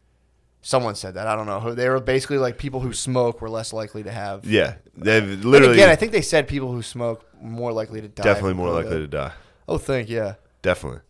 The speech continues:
Speaker 1: Oh, then covid doesn't hit, like, those black lungs you see in health class, and it's like, "Whoa, whoa, whoa.
Speaker 2: Yeah.
Speaker 1: Scary around here. Let's get out of here."
Speaker 2: <laughs>
Speaker 1: covid just got, it's just like a dude standing up for fatality, and the covid's just like,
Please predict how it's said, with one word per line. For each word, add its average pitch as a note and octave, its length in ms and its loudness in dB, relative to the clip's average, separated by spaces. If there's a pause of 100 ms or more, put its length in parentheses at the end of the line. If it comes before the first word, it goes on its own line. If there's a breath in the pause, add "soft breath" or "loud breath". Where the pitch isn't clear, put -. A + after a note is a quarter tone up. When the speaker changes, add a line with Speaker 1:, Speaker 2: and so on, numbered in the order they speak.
(380)
Speaker 1:
Oh, E3+ 100 0
then D#3+ 200 -2
covid C#3 360 0
doesn't A#2+ 280 -4
hit, B2 280 -6
like, A2 220 -4
those G#2+ 220 -6
black A2+ 440 -6
lungs A2+ 320 -6
you A#2+ 60 -12
see A#2 160 -12
in A2 60 -12
health A2 240 -6
class, A#2 300 0
and A2 60 -10
it's G#2+ 60 -10
like, G#2 100 -6
"Whoa, G#3 240 8
whoa, A3 180 8
whoa. A#2 380 0
Speaker 2:
Yeah. A2 300 8
Speaker 1:
Scary F3+ 480 6
around C3 240 2
here. C3 120 0
Let's D3 160 0
get - 120 4
out A3 160 6
of F3 80 4
here." C#3 160 2
Speaker 2:
<laughs> - 1500 -2
Speaker 1:
covid G3 260 4
just E3 180 0
got, D#3 100 4
it's D#3+ 140 4
just A3+ 140 2
like F#3+ 80 2
a E3 80 6
dude D3+ 260 2
standing C#3+ 260 4
up D3 60 4
for C3 120 -2
fatality, C3 580 2
and A2 80 -8
the A2+ 40 -12
covid's B2+ 380 0
just A#2+ 160 -8
like, A2+ 240 -4